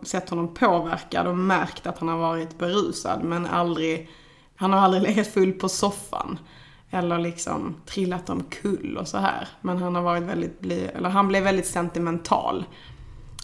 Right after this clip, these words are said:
Väldigt liksom, frågade mycket och kunde ringa mig tre gånger om dagen bara för att säga att han älskade mig. Speciellt i slutet liksom.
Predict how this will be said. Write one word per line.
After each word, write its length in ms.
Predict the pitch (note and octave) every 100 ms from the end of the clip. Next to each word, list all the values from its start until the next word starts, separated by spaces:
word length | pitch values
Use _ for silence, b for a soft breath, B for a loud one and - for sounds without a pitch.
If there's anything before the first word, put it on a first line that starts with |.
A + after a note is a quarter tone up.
| -
Väldigt 540 | - F#3+ F3 E3 E3+ -
liksom, 500 | E3 - - - -
frågade 600 | - - F3+ F#3 F3 E3+
mycket 460 | E3+ F3+ F3+ - D3+
och 260 | D#3 D#3+
kunde 200 | F3 F3
ringa 280 | F3 F3+ E3+
mig 140 | E3+
tre 280 | F3 - F3+
gånger 180 | F3 E3+
om 120 | E3+
dagen 420 | E3+ E3+ D#3 D#3+
bara 140 | F3+ F3+
för 120 | G3
att 80 | -
säga 180 | F3+ F3+
att 80 |
han 120 | F#3 F3+
älskade 500 | F#3+ G3 - - -
mig. 240 | - -
Speciellt 480 | - F#3+ F#3 F3 E3+
i 40 |
slutet 580 | F#3 G3+ E3+ F3+ - -
liksom. 380 | - - -